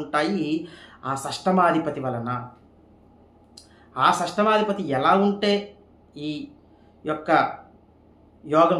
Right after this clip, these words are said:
కలుగుతుంది, షష్టమాధిపతి ఎలా ఉండకూడదు ఈ యోగం కలగాలంటే అన్న అంశాలు ఇప్పుడు మనం తెలుసుకుందాము. ఇక్కడ కేవలం మనము ఈ లక్ష్మీ యోగం అంటే ధనయోగం గురించి మాత్రమే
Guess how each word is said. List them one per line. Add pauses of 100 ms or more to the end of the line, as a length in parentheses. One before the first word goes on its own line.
కలుగుతుంది, (160)
షష్టమాధిపతి (160)
ఎలా (120)
ఉండకూడదు (100)
ఈ (100)
యోగం
కలగాలంటే (1120)
అన్న
అంశాలు
ఇప్పుడు
మనం (100)
తెలుసుకుందాము. (680)
ఇక్కడ (160)
కేవలం
మనము (1700)
ఈ (1080)
లక్ష్మీ
యోగం
అంటే (160)
ధనయోగం
గురించి
మాత్రమే